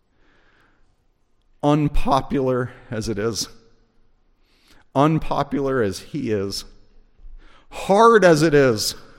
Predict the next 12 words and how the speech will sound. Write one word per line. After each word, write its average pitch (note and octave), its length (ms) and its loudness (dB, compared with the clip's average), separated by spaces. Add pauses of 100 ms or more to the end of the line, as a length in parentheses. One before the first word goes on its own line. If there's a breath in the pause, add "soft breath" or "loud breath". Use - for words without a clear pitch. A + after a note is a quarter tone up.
(1600 soft breath)
grievous G3+ 680 4
as D4 320 -2
it B2 80 -4
is, G#2+ 360 -4 (1300 soft breath)
that C3 160 -4
we C#3 200 -2
would D#3 180 -6
follow C#3+ 400 -2
Jesus A#2 460 -8
no A2 140 -8
matter G#2+ 280 -6
what. G2+ 440 -10